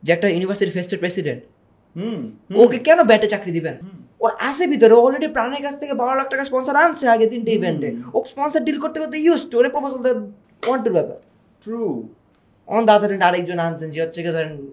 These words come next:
Speaker 1: এক্স ওয়াই জেড ইউনিভার্সিটি থেকে টপ নচ, মানে সিজিপিএ ফোর এ ফোর, ওই প্র্যাকটিক্যাল জিনিসটাই নাই।
Speaker 2: ট্রু।
Speaker 1: ওই বাংলাদেশে এও সবে অনেক কিছু বলতে পারে ইউনিভার্সিটি কারিকুলাম চেঞ্জ করলে, মানে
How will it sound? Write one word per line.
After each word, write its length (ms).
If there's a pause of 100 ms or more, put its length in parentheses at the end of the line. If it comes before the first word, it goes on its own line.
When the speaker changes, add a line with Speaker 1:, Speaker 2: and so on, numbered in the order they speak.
Speaker 1:
এক্স 240
ওয়াই 100
জেড 120
ইউনিভার্সিটি 420
থেকে 200
টপ 320
নচ, 180 (220)
মানে 140
সিজিপিএ 460
ফোর 240
এ 60
ফোর, 220 (840)
ওই 120
প্র্যাকটিক্যাল 580
জিনিসটাই 420
নাই। 140
Speaker 2:
ট্রু। 840 (400)
Speaker 1:
ওই 160
বাংলাদেশে 760 (280)
এও 240 (180)
সবে 400
অনেক 160
কিছু 120
বলতে 220
পারে 180
ইউনিভার্সিটি 360
কারিকুলাম 400
চেঞ্জ 220
করলে, 240
মানে 120